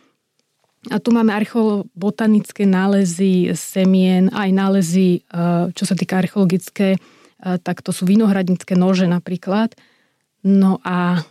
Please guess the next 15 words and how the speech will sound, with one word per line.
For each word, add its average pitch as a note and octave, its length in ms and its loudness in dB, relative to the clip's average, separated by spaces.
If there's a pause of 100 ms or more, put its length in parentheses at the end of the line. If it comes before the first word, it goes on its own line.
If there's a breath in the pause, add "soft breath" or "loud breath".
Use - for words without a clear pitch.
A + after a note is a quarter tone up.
(160)
víno G#3+ 560 2
vlastne G3 480 0
začalo G3+ 480 0
zohrávať G3+ 480 0
určitú G3 400 -2
symbolickú G3+ 640 0
funkciu G3+ 640 -2
aj G#3+ 320 0
v F3+ 80 -2
náboženskom G3 800 2
živote, G3 560 0
pretože F#3+ 880 -2 (320 soft breath)
sa D#4 160 -2
stalo D4+ 320 0
súčasťou A#3 560 -2